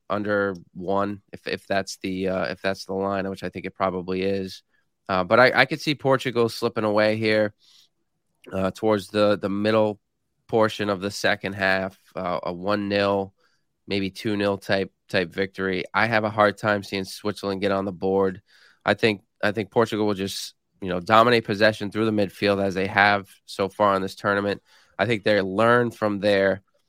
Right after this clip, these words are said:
you know, mistakes against Ghana, um, just, you know, going down early, and then they just scored at will, but then they allowed a, you know, that late goal against Ghana. South Korea, you know, I, I expected a little more. You know, th-,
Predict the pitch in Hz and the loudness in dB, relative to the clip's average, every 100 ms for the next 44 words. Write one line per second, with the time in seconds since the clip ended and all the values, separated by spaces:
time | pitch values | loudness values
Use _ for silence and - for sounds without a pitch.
0 | _ _ _ _ _ _ _ 101 95 92 | _ _ _ _ _ _ _ -4 0 0
1 | 78 98 - 113 113 - 95 101 92 - | -2 -8 0 2 2 -2 -4 -4 -4 0
2 | 104 110 95 90 107 _ _ _ _ 90 | 4 6 4 0 -4 _ _ _ _ 0
3 | 90 87 87 101 98 - - 98 82 80 | 2 0 -2 -6 -6 -12 -10 -4 -2 -2
4 | - _ _ _ _ _ _ - 127 123 | -8 _ _ _ _ _ _ 4 6 6
5 | 123 120 113 117 117 113 - 123 127 113 | 6 6 8 6 4 2 0 0 0 0
6 | 101 110 - - 131 127 110 98 113 135 | -2 -6 -8 -2 2 4 2 0 2 4
7 | 110 104 104 110 107 104 101 107 113 104 | 4 0 -2 -2 0 0 2 2 2 0
8 | 95 - 104 101 92 90 _ _ _ 101 | -4 -8 -8 -6 -6 -8 _ _ _ -4
9 | 95 95 107 95 101 104 101 95 98 - | -2 -2 -6 -4 -2 0 0 -4 -8 -6
10 | 98 95 95 - 127 120 117 113 117 113 | -4 -2 -4 0 0 0 -2 2 4 2
11 | 110 _ _ _ - _ 139 151 156 151 | 0 _ _ _ -20 _ 2 6 6 2
12 | - 175 175 156 151 127 110 117 120 107 | 0 -4 -4 -4 -2 0 2 4 6 6
13 | 57 65 113 110 - 95 | 2 0 0 0 -2 -8